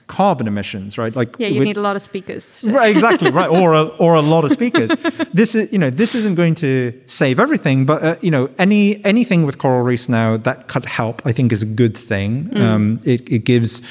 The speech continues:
Speaker 1: gives us a fighting chance while we hopefully try and push towards, um, uh, a world with fewer carbon emissions.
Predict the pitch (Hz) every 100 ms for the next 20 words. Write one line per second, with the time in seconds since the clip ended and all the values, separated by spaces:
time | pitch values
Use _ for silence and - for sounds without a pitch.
0 | - - - - - 151 123 127 113 -
1 | 123 120 117 - 156 151 143 - 123 117
2 | 110 110 107 - 143 143 113 107 120 107
3 | 104 120 - - 113 110 110 104 - -
4 | - - _ - 117 110 107 107 127 -
5 | _ _ _ - 120 110 107 - 127 117
6 | 117 110 117 - 113 110 113 107 131 -
7 | 156